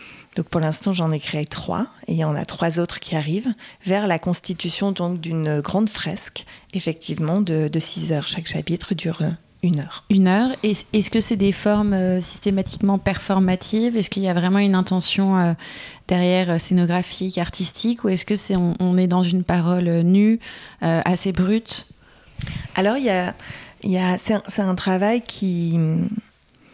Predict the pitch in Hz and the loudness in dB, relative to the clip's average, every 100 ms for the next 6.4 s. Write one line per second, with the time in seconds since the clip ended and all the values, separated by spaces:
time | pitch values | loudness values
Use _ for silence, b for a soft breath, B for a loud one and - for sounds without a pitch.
0 | B B B B B B B B B B | B B B B B B B B B B
1 | B B B _ - 190 185 175 - 208 | B B B _ -2 2 2 0 0 0
2 | 208 - 220 269 - 202 202 196 214 294 | 0 0 0 -2 -2 -2 2 2 2 2
3 | 220 - - 269 - - - - - - | 0 0 -4 -6 -6 -4 -4 -4 -6 -6
4 | - 247 254 190 - 220 - - 202 202 | -2 0 2 0 0 -2 -4 -4 0 2
5 | 214 247 - 247 247 - 214 202 - 175 | 2 0 0 -2 0 -2 -4 -2 -2 -2
6 | 156 - - | -4 -6 -10